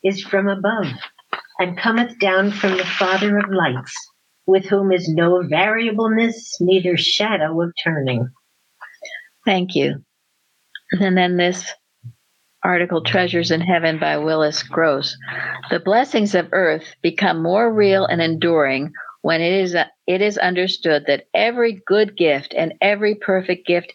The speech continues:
Speaker 2: is from above." Christian Science increases the desire to lay up treasures in heaven because it teaches us that heaven is here and that treasures in heaven are man's to enjoy in this life.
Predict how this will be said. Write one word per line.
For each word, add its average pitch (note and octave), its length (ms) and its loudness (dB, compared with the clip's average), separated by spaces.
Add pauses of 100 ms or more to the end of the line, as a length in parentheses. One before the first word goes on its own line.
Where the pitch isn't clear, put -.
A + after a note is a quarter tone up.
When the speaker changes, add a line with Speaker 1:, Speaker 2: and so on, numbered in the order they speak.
Speaker 2:
is G3+ 240 0
from E3 220 0
above." D3 460 2 (2500)
Christian A#3 420 -4
Science G3 400 0
increases G#3+ 640 -4 (160)
the F3 60 0
desire F#3 680 2
to F3 160 -2
lay F3+ 280 2
up - 160 -2
treasures F#3+ 540 0
in D#3+ 120 0
heaven F3+ 540 -2 (360)
because G#3 360 0
it G3 160 0
teaches G#3+ 500 0 (440)
us G3+ 260 -2
that F#3 160 -2
heaven G3+ 400 0
is F#3 200 0
here D#3 640 2 (840)
and F#3+ 140 0
that F#3+ 200 0
treasures G#3+ 640 0
in F3 160 -2
heaven F#3 540 2
are D#3 100 0
man's E3+ 500 -2
to D#3+ 140 -2
enjoy D#3 480 2
in D3+ 240 -2
this F3+ 300 -2
life. C3 340 -2